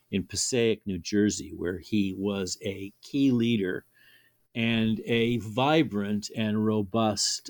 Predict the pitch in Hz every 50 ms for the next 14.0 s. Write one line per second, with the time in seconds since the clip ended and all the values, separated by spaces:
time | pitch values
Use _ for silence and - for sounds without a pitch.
0 | - 190 113 104 98 101 98 98 98 98 95 95 - - 107 101 98 95 95 90
1 | 92 92 - - - 117 110 98 95 95 90 95 98 95 95 92 - - - 92
2 | - - 113 110 107 107 98 92 - - - _ _ _ _ _ _ - 113 95
3 | 90 90 - - 113 - - - - 80 85 87 - - - 92 85 87 - 85
4 | 85 87 85 85 85 - 104 - - - - _ _ _ _ _ _ _ _ _
5 | _ - 101 104 104 101 98 95 98 95 - _ _ _ _ _ _ _ - 113
6 | 113 113 113 - - _ _ _ _ _ - 135 127 127 127 123 131 151 147 135
7 | - - - 143 143 143 139 135 110 - 123 110 90 - _ - - - 117 123
8 | 127 127 127 110 107 104 98 98 92 - - 107 101 92 95 - - - - 113
9 | 117 117 117 117 117 113 113 107 101 98 95 92 - _ - - _ _ - -
10 | 131 123 120 117 113 107 104 101 - _ - - 113 117 117 113 107 104 98 90
11 | - _ _ _ _ _ _ - 107 104 101 104 110 117 123 123 123 110 - -
12 | 98 98 98 98 98 98 95 95 92 - - - 92 95 101 98 104 107 107 113
13 | 113 120 - - 139 139 143 127 - - 135 123 117 107 - 120 107 101 -